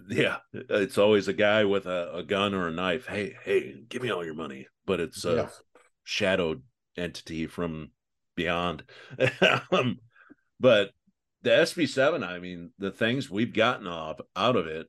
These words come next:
Speaker 1: over the years has just been mind-blowing. There was an instance where Aaron and I were actually filming in the middle of a park on a Sunday afternoon.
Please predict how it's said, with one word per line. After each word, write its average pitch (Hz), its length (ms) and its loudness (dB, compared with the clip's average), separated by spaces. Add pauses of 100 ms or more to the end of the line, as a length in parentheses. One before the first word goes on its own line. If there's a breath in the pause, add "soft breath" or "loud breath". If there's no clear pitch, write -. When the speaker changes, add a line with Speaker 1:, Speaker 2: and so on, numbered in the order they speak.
Speaker 1:
over 90 200 -6
the 80 120 -8
years 82 440 -6
has 73 120 -20
just 85 280 -10
been 82 220 -8
mind-blowing. 78 800 -8
There 87 140 -2
was 95 180 -2
an 85 220 -6
instance 98 540 -4
where 87 200 2
Aaron 101 260 2
and 85 140 2
I 85 180 0
were 82 160 0
actually 87 360 -2
filming 98 500 0
in 82 100 -4
the 82 80 -2
middle 92 300 2
of 85 100 2
a 85 80 0
park - 540 0
on 85 120 -10
a 80 100 -8
Sunday 101 500 4
afternoon. 87 840 -2